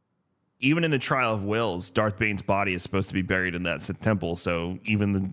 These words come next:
the Wills were, like, adhering to that theory. If that's the case, Kujet is most likely buried on Peridia. Um,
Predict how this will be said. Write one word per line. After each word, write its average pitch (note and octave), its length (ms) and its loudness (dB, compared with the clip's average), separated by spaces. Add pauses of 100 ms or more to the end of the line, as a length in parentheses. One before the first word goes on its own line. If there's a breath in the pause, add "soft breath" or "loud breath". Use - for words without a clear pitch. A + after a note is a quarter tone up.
the G2+ 120 0
Wills G2+ 380 0
were, F#2 140 -2
like, E2+ 240 -2
adhering F#2+ 580 -4
to F2+ 480 -8 (360)
that G2 360 2 (220)
theory. D#2+ 440 -6 (2250 loud breath)
If A#2 100 2
that's A#2 200 4
the C3 60 -6
case, D#3 460 -2
Kujet B2+ 340 2
is G2+ 120 -6
most B2+ 260 2
likely G#2 220 -2
buried A#2 380 2
on F#2+ 140 -4
Peridia. F#2+ 540 -2 (540)
Um, G2 500 2